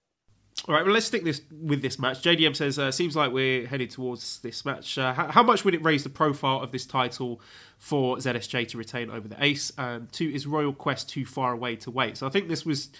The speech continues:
sent to us before this match was announced. I've got a feeling that Tanahashi might win the British Heavyweight title and then lose it back to Zack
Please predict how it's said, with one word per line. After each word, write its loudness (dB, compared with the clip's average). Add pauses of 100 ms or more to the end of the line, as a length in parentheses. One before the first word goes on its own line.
(200)
sent 0
to -4
us -6
before 4
this 0
match -4
was -12
announced. -10 (320)
I've 10
got 6
a 0
feeling 4
that 0
Tanahashi 0
might 0
win 4
the -8
British -6
Heavyweight -8
title -8
and -2
then 2 (500)
lose 6
it 0
back 2
to -6
Zack -2